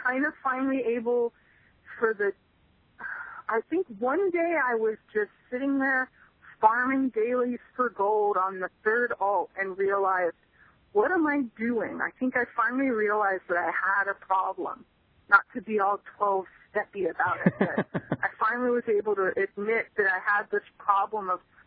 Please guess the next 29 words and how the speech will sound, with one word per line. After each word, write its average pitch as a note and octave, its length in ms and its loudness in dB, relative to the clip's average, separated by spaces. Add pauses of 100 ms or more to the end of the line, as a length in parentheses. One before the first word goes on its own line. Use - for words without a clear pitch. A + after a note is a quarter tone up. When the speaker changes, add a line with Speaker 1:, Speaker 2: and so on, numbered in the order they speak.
(120)
Speaker 1:
compulsively G#3+ 1080 -2
logging G3 440 -2
on F#3+ 340 -2
characters G3+ 520 -2
and F3 160 -10
doing F#3+ 420 -2
dailies. F#3+ 460 0 (480)
Speaker 2:
Mm-hmm. G#2 200 -4 (300)
Speaker 1:
And, F#3+ 440 0 (340)
you G3 80 -4
know, F#3 120 2
we F#3 160 0
were F#3+ 140 4
in F3+ 100 -4
the F3 60 -4
midst G#3 280 -2 (680)
of F#3 140 0
buying F3 300 2
a - 280 -2
house, A#3+ 300 2 (220)
and F3+ 120 -4
we E3 280 -10 (260)
said, F#3 220 -2
"This D#3+ 140 -2 (100)
is - 80 -14 (180)
too G3 60 -10
much F#3 240 -2 (560)
work. A#3 480 0 (160)
Let's G3 240 -2